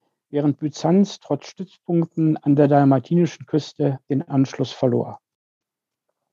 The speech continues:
Die zentrale Rolle spielte Venedig,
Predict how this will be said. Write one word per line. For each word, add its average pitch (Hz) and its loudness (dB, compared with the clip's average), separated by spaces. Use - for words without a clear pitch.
Die 131 -12
zentrale 165 4
Rolle 170 6
spielte 165 2
Venedig, 151 4